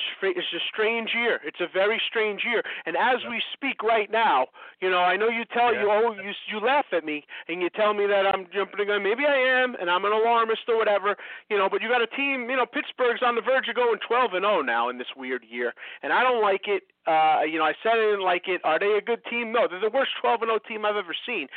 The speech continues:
Speaker 1: But it doesn't matter. It's twenty twenty. Weird things happen in this year. It's just really strange.
Speaker 2: It's,
Speaker 1: And I,
Speaker 2: it's fourteen ten
Speaker 1: you
Speaker 2: now, by the way.
Speaker 1: Fourteen ten now?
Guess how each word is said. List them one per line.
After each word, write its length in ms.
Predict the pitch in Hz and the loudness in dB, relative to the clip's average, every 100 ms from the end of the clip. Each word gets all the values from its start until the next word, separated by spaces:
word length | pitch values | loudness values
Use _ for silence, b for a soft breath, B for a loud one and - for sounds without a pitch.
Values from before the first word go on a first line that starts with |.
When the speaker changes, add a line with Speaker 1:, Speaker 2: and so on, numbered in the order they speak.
| B B - | B B 0
Speaker 1:
But 180 | 285 - | 2 0
it 80 | - | -2
doesn't 280 | 240 240 196 | -2 0 0
matter. 260 | 196 254 269 | 2 2 2
It's 100 | 196 - | 0 -2
twenty 260 | - 254 226 - | -2 0 0 -2
twenty. 300 | 240 196 107 B B B | 0 0 -4 B B B
Weird 300 | 190 285 320 - | -4 -2 -2 -2
things 200 | 294 247 | -4 -2
happen 400 | 226 254 - 127 143 151 | 2 2 0 -8 -8 -12
in 120 | 160 | -6
this 120 | 156 151 | -4 -2
year. 200 | 160 127 _ - | -2 -4 _ -6
It's 160 | 175 | -4
just 140 | 262 240 - | -2 -4 -6
really 280 | 202 311 294 - | -2 0 0 -4
strange. 440 | - 160 185 160 - | -4 -2 0 -2 -2
Speaker 2:
It's, 180 | 139 - - | -4 -4 -8
Speaker 1:
And 120 | 151 | -2
I, 260 | 175 175 185 | 2 2 2
Speaker 2:
it's 80 | 202 | 0
fourteen 400 | 220 - 143 127 - | -4 -6 -14 -12 -4
ten 60 | |
Speaker 1:
you 100 | 175 | -4
Speaker 2:
now, 140 | - 214 | -4 -12
by 60 | - 101 | -16 -14
the 80 | |
way. 80 | 403 - _ _ _ _ _ _ | -12 -12 _ _ _ _ _ _
Speaker 1:
Fourteen 360 | 190 190 202 196 | -2 -2 -2 -4
ten 180 | 208 220 | -2 0
now? 220 | 240 254 | 2 0